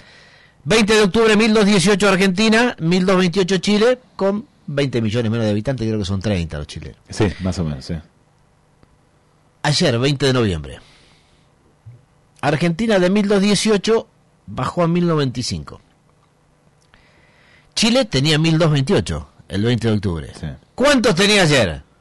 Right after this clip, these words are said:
Speaker 1: Dos mil seiscientos once.
Speaker 2: Uh,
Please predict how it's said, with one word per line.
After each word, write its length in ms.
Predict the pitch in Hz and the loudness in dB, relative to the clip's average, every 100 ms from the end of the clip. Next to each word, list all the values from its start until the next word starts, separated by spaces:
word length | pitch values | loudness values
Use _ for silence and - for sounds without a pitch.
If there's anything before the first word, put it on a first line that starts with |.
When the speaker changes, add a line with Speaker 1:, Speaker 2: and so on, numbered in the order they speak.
| _ _ _ _ _ _ _ _ _ _ - | _ _ _ _ _ _ _ _ _ _ -2
Speaker 1:
Dos 180 | 139 | 0
mil 200 | 147 196 | 2 2
seiscientos 480 | 175 151 147 143 120 | 2 2 2 0 -2
once. 260 | 87 73 - - _ _ _ - | -4 -8 -14 -20 _ _ _ -10
Speaker 2:
Uh, 180 | 87 | -8